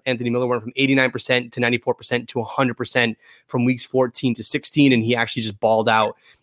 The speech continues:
in those, in those games that he actually did play fully. So I see that being a consistency, again, similar to that Jarvis Landry role, uh, with O B J. I think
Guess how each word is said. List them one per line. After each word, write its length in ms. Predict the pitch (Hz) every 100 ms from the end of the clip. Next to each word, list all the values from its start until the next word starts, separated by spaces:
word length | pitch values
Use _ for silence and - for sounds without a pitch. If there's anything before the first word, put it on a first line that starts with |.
| _
in 180 | 139 139
those, 380 | 131 123 110 _
in 180 | 139 127
those 200 | 123 110
games 360 | 120 120 117
that 160 | 113 107
he 120 | 120
actually 240 | 113 113 113
did 160 | 117
play 240 | - 123 113
fully. 560 | - 139 151 143 139 165 - -
So 240 | - 147 131
I 200 | 135 156
see 360 | 151 - 170 170
that 340 | 151 139 123
being 320 | 127 135 135
a 100 | 131
consistency, 880 | 123 120 - 139 135 135 113 - 120
again, 360 | 123 131 110 104 _
similar 480 | - - 143 143 143
to 180 | 139 143
that 380 | 127 123 - -
Jarvis 380 | 135 117 117 -
Landry 360 | 143 139 131
role, 480 | 123 127 123 120 113 _ _ _ -
uh, 180 | 120 117
with 160 | 120
O 100 | 123
B 140 | 113 110
J. 560 | 107 147 147 143 131 -
I 80 | 120
think 380 | - 139 131